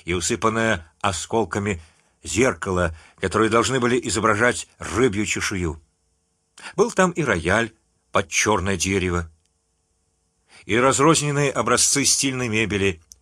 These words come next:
миссионерской, фламандской, венецианской шестнадцатого века и английской семнадцатого века.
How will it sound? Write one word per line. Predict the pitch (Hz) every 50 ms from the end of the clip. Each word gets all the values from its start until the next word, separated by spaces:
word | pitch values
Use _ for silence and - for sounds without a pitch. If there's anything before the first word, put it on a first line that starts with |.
| _ _ _ _ _ -
миссионерской, | - 127 165 - - 92 82 85 107 139 139 - - - - 113
фламандской, | 101 - - 80 82 98 117 131 139 120 - - - 127 120 110
венецианской | 90 90 117 147 151 - 110 120 131 135 123 - - - 123 117 110 - - - - - _ _ -
шестнадцатого | - - 110 - - 127 120 110 - - - 101
века | 101 101 117 113 - - 107 101 85 - - - -
и | - 175
английской | 180 180 156 101 95 104 156 175 165 - - - 151 139 135 - -
семнадцатого | - - - 143 139 135 135 131 131 117 - - - 127
века. | 127 120 123 123 107 - 120 113